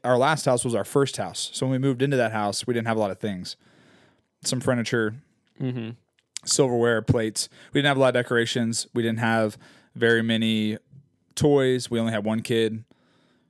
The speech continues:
Speaker 1: So
Speaker 2: But
Speaker 1: we
Speaker 2: y-, you acquired quite a bit
Speaker 1: Yeah,
Speaker 2: in that house.
Speaker 1: it was, that's what I mean. This
Speaker 2: Yeah.
Speaker 1: is the first time we've really noticed.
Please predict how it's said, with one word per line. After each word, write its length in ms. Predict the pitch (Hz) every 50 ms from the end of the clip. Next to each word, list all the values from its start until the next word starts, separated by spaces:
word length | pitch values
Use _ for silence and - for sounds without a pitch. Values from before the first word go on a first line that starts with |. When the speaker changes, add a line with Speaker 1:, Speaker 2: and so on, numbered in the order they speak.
| _ _ _ -
Speaker 1:
So 120 | - - 131
Speaker 2:
But 80 | 147
Speaker 1:
we 80 | 117 127
Speaker 2:
y-, 80 | 135 - _ -
you 220 | - 165 175 170
acquired 600 | 147 - - - 185 208 262 254 180 147 123 -
quite 260 | - - 160 147 147
a 40 | 131
bit 300 | 113 117 180 202 196 135
Speaker 1:
Yeah, 160 | 127 117 127
Speaker 2:
in 60 | 123
that 160 | 107 - - -
house. 320 | - - - - - -
Speaker 1:
it 60 | 135 131
was, 180 | 120 113 110
that's 180 | 113 120 120 -
what 100 | 117 107
I 60 | 104
mean. 320 | 101 117 120 107 85 78 -
This 120 | - 123 131
Speaker 2:
Yeah. 120 | 139 139
Speaker 1:
is 40 | 123 -
the 20 |
first 220 | - 143 139 131 -
time 240 | - 135 131 127 123
we've 180 | 123 120 110
really 260 | 120 120 123 120 113
noticed. 760 | 110 110 110 113 117 123 123 113 101 98 104 - - - -